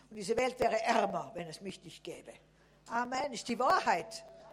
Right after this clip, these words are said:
Halleluja, Halleluja. Amen. So, unser lieber Pastor hat gemeint, wir brauchen ein bisschen längere Pause, so dass ihr euch ein bisschen entspannen könnt.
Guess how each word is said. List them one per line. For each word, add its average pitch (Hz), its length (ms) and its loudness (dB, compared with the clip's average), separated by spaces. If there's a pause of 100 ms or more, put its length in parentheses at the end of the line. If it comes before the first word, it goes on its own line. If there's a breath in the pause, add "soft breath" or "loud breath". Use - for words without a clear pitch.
(320)
Halleluja, 262 720 0
Halleluja. 226 600 -2 (460 loud breath)
Amen. 220 500 -2 (440 loud breath)
So, 226 320 -2
unser 202 240 -8
lieber 220 240 -6
Pastor 208 440 -10
hat 208 160 -10
gemeint, 196 360 -12
wir 196 80 -8
brauchen 185 340 -6
ein - 60 -12
bisschen 165 240 -10
längere 156 360 -8
Pause, - 420 -12 (760 loud breath)
so 214 180 -8
dass 175 240 -8
ihr 190 140 -8
euch - 120 -10
ein 170 60 -18
bisschen 156 200 -18
entspannen 226 440 -12
könnt. - 480 -12